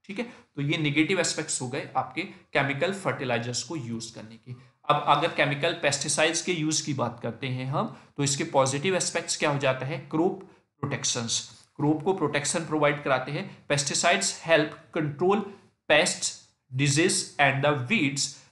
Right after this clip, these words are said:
preventing crop losses and ensuring a constant food supply। मतलब वो जो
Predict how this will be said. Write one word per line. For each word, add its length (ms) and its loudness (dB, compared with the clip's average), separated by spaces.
preventing 540 2
crop 300 2
losses 440 4
and 440 -2
ensuring 560 0
a 100 -2
constant 500 -2
food 300 0
supply। 380 -2
मतलब 400 -2
वो 100 4
जो 160 -6